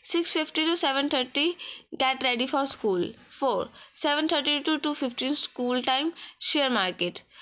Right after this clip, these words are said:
Five, two fifteen to two twenty-five change. Six, two twenty-five to two fifty lunch.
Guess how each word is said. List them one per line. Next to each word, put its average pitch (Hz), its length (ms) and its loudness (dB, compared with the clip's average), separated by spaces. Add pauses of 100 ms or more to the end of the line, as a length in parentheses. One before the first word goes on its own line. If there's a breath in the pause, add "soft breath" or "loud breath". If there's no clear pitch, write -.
(180 loud breath)
Five, 208 320 0 (440 loud breath)
two 311 120 2
fifteen 294 560 0
to 294 100 -4
two 302 200 -2
twenty-five 247 540 0
change. 208 440 -2 (340 loud breath)
Six, - 420 -2
two 311 240 0
twenty-five 285 560 0
to 285 100 -4
two 311 180 -2
fifty 262 360 -2
lunch. 208 360 0